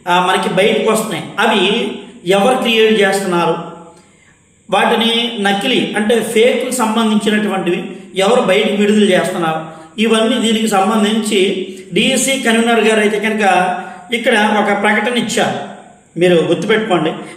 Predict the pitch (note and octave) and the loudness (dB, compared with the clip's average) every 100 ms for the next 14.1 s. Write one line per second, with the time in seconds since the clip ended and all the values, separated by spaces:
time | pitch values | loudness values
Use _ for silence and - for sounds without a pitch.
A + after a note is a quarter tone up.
0 | E3+ G3+ A#3 C4+ B3+ A#3 A3 B3 G#3 G#3+ | -2 0 2 2 2 2 2 2 2 2
1 | A#3 A3+ G3 G3+ G#3+ G3+ A3 G#3 F#3+ G#3+ | 2 4 2 2 4 4 4 2 2 0
2 | A3 A3 G#3 F#3+ G3+ G3+ G3+ F#3 F#3+ F#3+ | 0 -2 -2 -2 -4 -4 -2 0 0 0
3 | F#3+ F#3+ F3 E3 G3 F#3 G3+ - - - | -2 -2 -2 0 0 0 0 -4 -8 -14
4 | - - - G#3+ G#3+ A#3 A#3 A3+ A3 B3+ | -20 -20 -2 0 2 2 0 0 0 -2
5 | A3 G#3 G#3 A#3+ A#3 A3+ G#3+ A3+ A3 G3 | 0 0 0 0 0 0 2 2 2 2
6 | G3+ F#3+ F#3 F3+ A3 - - - - E3 | 2 0 0 0 -2 -4 -8 -16 -10 -2
7 | F3+ F3+ G#3 G#3+ F#3+ F#3 F3 - - - | -2 0 2 2 2 2 2 0 -6 -12
8 | - E3 E3+ G#3 A3+ - F3 - - - | -14 -6 0 0 0 -2 -4 -4 -8 -12
9 | - - G#3+ G#3 A#3 G#3+ G#3+ D#3+ D#3+ E3+ | -18 -6 -4 0 0 0 -2 -2 -2 -2
10 | G#3 G#3+ E3+ - - - - - - - | 0 0 -2 -4 -10 -16 -20 -20 -20 0
11 | C4 A#3 G#3 F#3+ G#3 G#3 A#3 B3+ - G3 | 2 2 2 0 0 0 -2 -6 -6 -2
12 | F#3+ G3 B3+ A#3+ G3+ G#3+ A#3 A3 A3+ A3 | 0 0 0 0 2 2 2 2 2 0
13 | A3+ G#3 - G#3 G3+ G3+ G3 F3+ G#3 - | -2 -2 0 2 2 2 2 2 0 -2
14 | - | -4